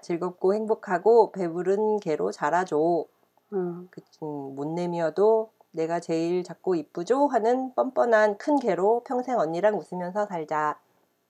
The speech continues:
Speaker 1: 네, 이렇게 적어보았습니다.
Speaker 2: 음, 오늘 밤에 또 귓속말로 한 번 더 해주세요, 소금이에게.
Speaker 1: 아, 네. <laughs> 큰,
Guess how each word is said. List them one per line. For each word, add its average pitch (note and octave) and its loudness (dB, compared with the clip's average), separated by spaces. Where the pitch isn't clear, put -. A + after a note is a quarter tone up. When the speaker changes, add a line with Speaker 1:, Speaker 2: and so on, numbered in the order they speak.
Speaker 1:
네, D#3 -12
이렇게 E3 -12
적어보았습니다. D#3 -10
Speaker 2:
음, A#3 0
오늘 G#3+ 4
밤에 F#3+ 4
또 F#3 0
귓속말로 F#3+ 2
한 A#3 -4
번 G#3+ 0
더 E3+ -2
해주세요, G#3+ 2
소금이에게. G3+ 0
Speaker 1:
아, E3 -14
네. E3 -8
<laughs> C#4+ 6
큰, D#4 4